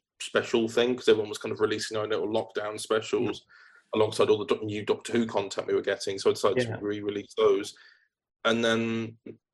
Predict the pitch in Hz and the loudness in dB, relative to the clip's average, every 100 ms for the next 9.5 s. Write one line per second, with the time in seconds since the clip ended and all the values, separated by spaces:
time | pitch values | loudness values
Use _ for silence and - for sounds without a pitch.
0 | _ _ _ _ _ _ _ _ _ - | _ _ _ _ _ _ _ _ _ -6
1 | 160 175 170 - 131 - 139 123 110 104 | 2 2 4 2 0 2 4 4 2 0
2 | 113 110 110 123 120 113 - - 117 113 | -2 -2 -2 0 0 0 -4 -2 2 2
3 | 113 113 117 117 113 - 101 101 107 - | 0 -4 -2 -2 -4 -8 -8 -2 -2 -2
4 | 107 104 104 101 101 101 - - 107 104 | -2 -2 0 0 2 0 -2 -4 -2 0
5 | 101 - - _ _ - - 143 117 110 | -2 -6 -20 _ _ 0 4 6 6 4
6 | 107 - 110 104 104 104 110 101 - 135 | 0 -2 0 0 0 -2 -2 -4 -2 0
7 | 117 - 92 87 - - - _ _ _ | 0 -2 -10 -10 -14 -18 -20 _ _ _
8 | _ _ 135 127 104 104 - - 127 127 | _ _ -10 -6 -8 -2 0 2 4 4
9 | 127 127 - 127 - | 6 4 2 -4 -4